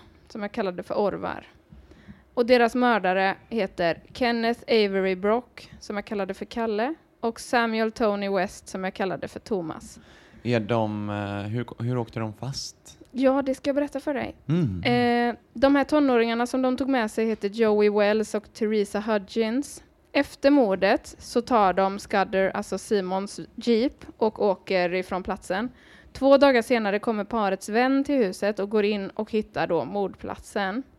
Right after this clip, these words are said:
Speaker 2: Mm.
Speaker 1: Och ungefär samtidigt går den här tjejen som var med på dejten, Teresa, till polisen och berättar allt.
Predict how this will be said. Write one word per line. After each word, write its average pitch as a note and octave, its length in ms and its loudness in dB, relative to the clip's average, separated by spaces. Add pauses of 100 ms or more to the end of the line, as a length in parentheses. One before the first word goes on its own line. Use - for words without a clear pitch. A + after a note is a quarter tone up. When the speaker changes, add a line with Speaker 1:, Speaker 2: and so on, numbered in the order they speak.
(180)
Speaker 2:
Mm. F2 240 -8 (480)
Speaker 1:
Och B3 160 -4
ungefär A#3+ 460 4
samtidigt G#3+ 560 -2
går A3 140 2
den G#3+ 140 -4
här G3+ 60 -2
tjejen A3 480 0
som A#3 160 -2
var A#3 100 0
med B3 220 -2
på G3+ 100 -6
dejten, G3 680 -4 (100)
Teresa, G3+ 680 -2
till G#3+ 140 -4
polisen G3 520 -4
och G3+ 100 -6
berättar F#3+ 420 -4
allt. F#3+ 440 -4